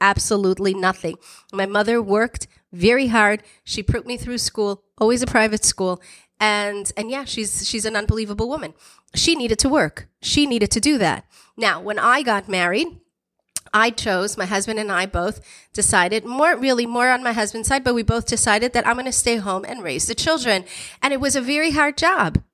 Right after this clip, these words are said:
It was very hard. And the hard, I believe that the hardest part of the job was when I would meet up with people and they would say, the first, it's not even like, "Okay, so what's your name?"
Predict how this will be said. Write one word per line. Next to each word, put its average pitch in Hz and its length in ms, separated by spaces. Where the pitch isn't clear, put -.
It 262 80
was 262 120
very 294 240
hard. 294 300
And 262 260
the 269 120
hard, 294 340
I 262 100
believe 277 340
that 359 140
the 247 60
hardest 262 400
part 254 140
of 220 100
the 208 60
job 202 420
was 254 160
when 269 140
I 262 80
would 254 140
meet 285 160
up 294 180
with 240 160
people 226 400
and 254 180
they 262 100
would 262 160
say, 240 440
the 285 80
first, - 260
it's - 160
not 339 160
even 330 220
like, 277 280
"Okay, 247 320
so 262 180
what's 254 300
your 302 100
name?" 254 360